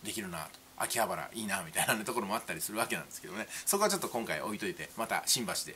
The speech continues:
飲みながら話したいと思いますけども、あの、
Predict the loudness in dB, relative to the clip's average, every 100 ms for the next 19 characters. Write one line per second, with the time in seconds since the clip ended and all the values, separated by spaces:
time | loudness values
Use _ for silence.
0 | -4 0 2 2 0 -4 -4 -4 -6 -12
1 | -12 -6 -4 -4 -4 -4 -4 -6 -6 -6
2 | -2 0 0 0 -4